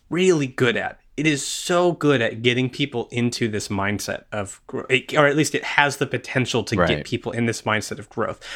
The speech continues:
Speaker 1: because there are so many people sharing their practice, sharing their work, sharing their progress.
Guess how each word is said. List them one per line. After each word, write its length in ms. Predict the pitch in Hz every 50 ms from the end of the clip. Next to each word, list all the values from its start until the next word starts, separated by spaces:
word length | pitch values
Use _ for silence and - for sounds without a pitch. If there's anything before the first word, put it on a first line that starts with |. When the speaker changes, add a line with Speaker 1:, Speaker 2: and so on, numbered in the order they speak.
| - - - _ _ -
Speaker 1:
because 320 | 127 117 - 123 113 113
there 160 | 123 117 110
are 100 | 107 107
so 720 | 107 - - - - - - 120 117 120 117 120 120 120 _ _ -
many 280 | 123 110 110 110 110 101
people 480 | - - - - - 110 107 110 - _ _ _ _
sharing 640 | - - - - - 117 107 107 110 113 110 113 110
their 120 | - 107
practice, 640 | 104 - - 104 98 90 - - - - - - -
sharing 440 | 139 - - - 101 98 101 110 113
their 140 | 113 117 117
work, 420 | 104 104 107 101 90 - - - -
sharing 400 | - - - 120 107 107 104 104
their 100 | 104 98
progress. 640 | 98 - - 135 123 120 107 - 110 101 98 -